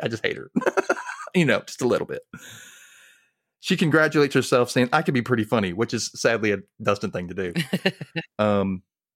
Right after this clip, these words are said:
Speaker 1: Kate says that she needs a bit of good luck lately, and then a large black cat crosses their path. Only Jack can't see it.
Speaker 2: Yeah.
Speaker 1: He cannot see this cat.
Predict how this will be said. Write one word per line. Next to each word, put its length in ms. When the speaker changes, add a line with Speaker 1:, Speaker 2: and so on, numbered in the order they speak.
Speaker 1:
Kate 240
says 380
that 120
she 160
needs 320
a 160
bit 220
of 160
good 200
luck 220
lately, 400
and 120
then 80
a 40
large 560
black 380
cat 360
crosses 440
their 140
path. 380
Only 260
Jack 560
can't 420
see 360
it. 260
Speaker 2:
Yeah. 200
Speaker 1:
He 100
cannot 400
see 160
this 160
cat. 360